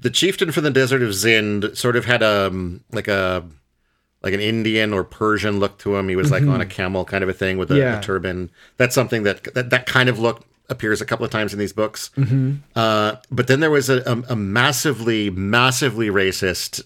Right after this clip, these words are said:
Speaker 1: um, the, uh, when he goes to the African island of Yurka, um,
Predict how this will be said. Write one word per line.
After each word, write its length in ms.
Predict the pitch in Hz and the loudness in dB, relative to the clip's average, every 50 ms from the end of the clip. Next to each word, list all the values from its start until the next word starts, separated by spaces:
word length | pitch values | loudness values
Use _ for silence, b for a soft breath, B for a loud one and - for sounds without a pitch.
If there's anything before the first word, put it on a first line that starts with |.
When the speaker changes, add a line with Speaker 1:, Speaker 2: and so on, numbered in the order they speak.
| _ - | _ -4
Speaker 1:
um, 540 | 101 98 92 90 90 87 85 85 82 82 - _ _ _ - - b b b b b b b b b _ | -2 -2 -2 -2 -4 -4 -6 -6 -8 -10 -12 _ _ _ -18 -18 b b b b b b b b b _
the, 320 | - 196 202 101 - - 202 | -4 -2 -2 0 0 0 2
uh, 440 | 196 190 - 95 95 92 92 90 87 - _ _ _ | 2 2 0 0 0 0 -2 -2 -4 -8 _ _ _
when 120 | 110 117 | 0 0
he 40 | 113 | 2
goes 280 | 95 127 139 160 - | 4 4 4 4 2
to 80 | - 127 | 0 0
the 180 | 123 123 131 127 - | 2 2 2 2 4
African 520 | 123 127 127 - - 131 - - 120 120 - | 4 2 4 2 -2 -2 0 -2 -2 -2 0
island 340 | - 117 117 110 120 110 98 | 0 0 2 2 0 0 -2
of 120 | 101 101 98 | -2 -4 -4
Yurka, 680 | 92 82 82 107 135 143 - - 98 - 50 - - b b b b b b b b b b b b b b b _ _ _ | -6 -2 2 2 2 2 2 -2 -2 -2 -4 -8 -16 b b b b b b b b b b b b b b b _ _ _
um, 640 | - 110 104 104 101 101 101 95 95 92 87 - | -2 -2 0 0 0 0 0 -2 -4 -6 -6 -8